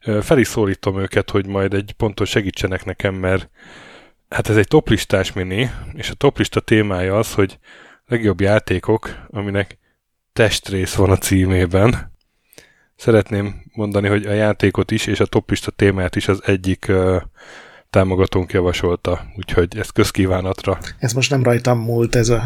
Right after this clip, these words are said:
Speaker 2: toplista.
Speaker 1: <laughs> Igen, ez, ezt nem mi találtuk ki.
Speaker 2: De egyébként pont olyan,
Speaker 1: Hanem
Speaker 2: mint amit találtuk volna ki, ami
Speaker 1: De egyébként beleillik a sorba. Így van. És én, ö, én azt hittem, lesz egy csomó játék, és alig találtam, de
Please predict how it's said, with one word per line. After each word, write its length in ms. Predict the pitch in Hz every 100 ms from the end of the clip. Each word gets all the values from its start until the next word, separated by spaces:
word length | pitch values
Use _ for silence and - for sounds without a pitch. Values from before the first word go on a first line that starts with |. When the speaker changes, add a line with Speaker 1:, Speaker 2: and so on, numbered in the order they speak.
| 123 - - -
Speaker 2:
toplista. 520 | 127 113 - - - 107
Speaker 1:
<laughs> 60 | 127
Igen, 160 | 127
ez, 140 | 123 120 180 - - -
ezt 200 | 143 170
nem 160 | 143
mi 100 | 117
találtuk 520 | - 98 95 98 98 -
ki. 120 | 160 - - 180
Speaker 2:
De 100 | 202
egyébként 360 | 190 185 175
pont 220 | 180 143
olyan, 140 | 147 135
Speaker 1:
Hanem 160 | 101 101
Speaker 2:
mint 120 | -
amit 220 | 127 123
találtuk 420 | 123 107 123 123
volna 280 | 113 120 139
ki, 140 | - 131
ami 200 | 135 135 -
Speaker 1:
De 80 |
egyébként 440 | 196 147 - 120 107
beleillik 500 | 107 95 90 98 -
a 60 |
sorba. 420 | 107 131 117 110 - - - - -
Így 200 | 113 90
van. 260 | 104 117 110 - - - -
És 220 | 117 -
én, 200 | 127 131
ö, 280 | 135 139 143 -
én 160 | 151 180
azt 100 | 214
hittem, 240 | 196 135
lesz 140 | 131 110
egy 80 |
csomó 280 | - 117 98
játék, 400 | 98 117 135 143
és 140 | 143 135
alig 220 | 117 92
találtam, 580 | - 95 87 - 95 98
de 240 | 98